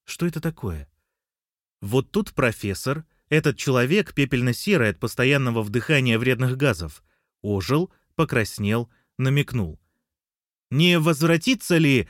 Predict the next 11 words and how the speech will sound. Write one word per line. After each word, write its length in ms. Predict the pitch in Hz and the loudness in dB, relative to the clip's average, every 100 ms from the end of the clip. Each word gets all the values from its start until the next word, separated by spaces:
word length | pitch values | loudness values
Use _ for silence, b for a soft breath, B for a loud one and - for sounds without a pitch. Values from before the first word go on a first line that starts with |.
| b | b
сказал 420 | - 131 117 117 | -4 0 2 2
он, — 260 | 110 95 b b b - | 2 0 b b b -18
к 120 | - | -4
прошлому? 720 | 196 220 - - 92 80 - _ _ _ _ _ _ _ | 0 2 0 -4 -6 -8 -14 _ _ _ _ _ _ _
Не 140 | 127 143 | -2 0
поможет 480 | 156 196 254 190 170 | 2 2 2 0 2
ли 100 | 165 | 4
нам 220 | 170 160 | 4 4
немного 560 | 151 156 214 185 175 | 4 2 2 2 2
старушка 580 | 131 - 165 156 - 160 | 0 0 2 2 0 0
Витта?" 520 | 156 160 - - 85 | 0 -2 -4 -12 -14